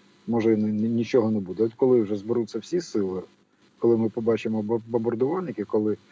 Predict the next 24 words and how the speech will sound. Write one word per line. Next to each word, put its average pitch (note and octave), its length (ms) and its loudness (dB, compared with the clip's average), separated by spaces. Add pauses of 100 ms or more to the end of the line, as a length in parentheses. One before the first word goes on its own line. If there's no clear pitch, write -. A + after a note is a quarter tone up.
(500)
е, G2+ 160 -2 (200)
ми A#2 100 0
зрозуміємо, A2+ 580 2
що G#2 180 -4
це G#2+ 200 2
вже G2+ 180 -2
дійсна G#2+ 320 -2
підготовка G#2+ 480 -2
для, A2 200 2
до A2 140 2
атаки, A2+ 440 -2 (100)
то, A2+ 360 -2 (520)
то A2+ 160 -2
тоді, C#3+ 220 2
да, B2 160 2
тоді A2+ 220 -4
треба A2 400 2
шук-, A2 360 -12
е, G#2 480 -2
ховатись, A2+ 480 0
е, G#2 240 0 (360)
там, A#2+ 160 0
де G#2+ 100 2
ми G#2 260 -2